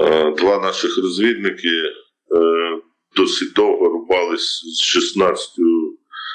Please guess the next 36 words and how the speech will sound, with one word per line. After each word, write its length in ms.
е, 0
окупантами. 1000
А 100
вони 260
тоді 280
дуже, 200
досить 360
енергійні, 600
вони 200
там 160
з 180
флангів 500
пробували 540
вийти, 360
з 120
Р 200
П 120
Г 220
стріляли, 640
там, 80
і 200
піддьорювали 520
один 240
одного. 440
А 80
коли 460
так 200
стикається, 680
що 280
один 320
на 160
один 200
виходить, 560
він 120
зразу 380
лапи 300